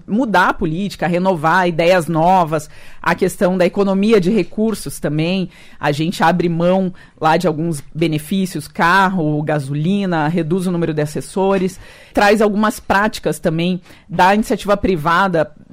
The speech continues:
é, pra gerar melhor eficiência na política. Então, a gente fez um processo seletivo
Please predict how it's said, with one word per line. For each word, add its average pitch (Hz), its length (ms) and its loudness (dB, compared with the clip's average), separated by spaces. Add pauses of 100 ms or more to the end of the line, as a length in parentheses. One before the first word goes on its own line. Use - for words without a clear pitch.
é, 160 200 0
pra 170 400 2
gerar 180 220 2
melhor 190 280 4
eficiência 208 640 -2
na 156 100 -4
política. 180 540 -4
Então, 160 200 -4
a 190 60 -2
gente 175 180 -6
fez 160 200 -4
um 165 80 -4
processo 160 360 -4
seletivo 170 760 -2